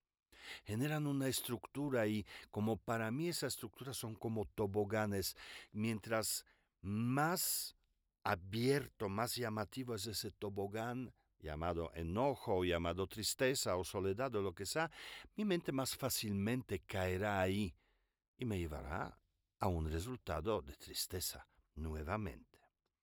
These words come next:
Entonces ya sabemos que los movimientos de la mente surgen en gran medida, esos movimientos, en gran medida lo que ya había sucedido en,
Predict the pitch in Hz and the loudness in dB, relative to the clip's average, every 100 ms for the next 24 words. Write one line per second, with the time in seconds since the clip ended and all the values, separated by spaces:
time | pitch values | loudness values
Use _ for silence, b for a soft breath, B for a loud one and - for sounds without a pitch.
0 | - B B B B B - 202 226 143 | -20 B B B B B -2 0 2 2
1 | 175 147 147 165 - 123 110 92 101 90 | 2 2 2 2 0 2 2 2 0 0
2 | 95 113 135 123 92 98 90 90 113 120 | 0 0 0 -2 0 2 2 2 0 -2
3 | 110 - - 131 127 - 113 120 143 B | -4 -2 -2 -2 -4 -2 0 0 -4 B
4 | B B 135 120 127 135 156 143 117 98 | B B -2 2 2 4 2 2 2 0
5 | 139 123 101 104 - - _ _ 113 123 | -2 2 4 4 0 -12 _ _ -4 0
6 | 123 104 101 101 92 85 78 113 117 98 | 0 -2 -2 -2 -2 -2 -4 -4 -2 -2
7 | 135 143 117 104 110 123 117 107 - 107 | 0 0 0 -2 -2 0 2 0 0 -4
8 | 98 117 147 - 95 92 95 95 95 - | 0 -2 -2 -4 -6 -4 -4 -6 -8 -6
9 | 90 92 95 98 | -4 -2 -2 -2